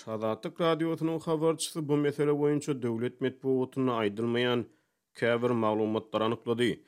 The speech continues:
Onuň maglumatlaryna görä, Mary vilayatynyň häkimetler ene mähri diýen hormatly ad almak isleýän aýallardan para talap edýär.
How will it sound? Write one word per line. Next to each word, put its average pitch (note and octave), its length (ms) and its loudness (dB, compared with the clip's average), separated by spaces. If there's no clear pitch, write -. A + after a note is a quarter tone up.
Onuň D#3 280 2
maglumatlaryna F#3 680 2
görä, F3 200 2
Mary D3 260 4
vilayatynyň D3+ 720 2
häkimetler A#2+ 840 -2
ene C3+ 140 0
mähri D#3+ 440 -2
diýen D#3 320 2
hormatly A#2 600 -4
ad C3+ 100 -2
almak A2+ 460 0
isleýän C3 480 2
aýallardan G#2 720 0
para G#2 280 0
talap A2+ 300 0
edýär. A#2 320 2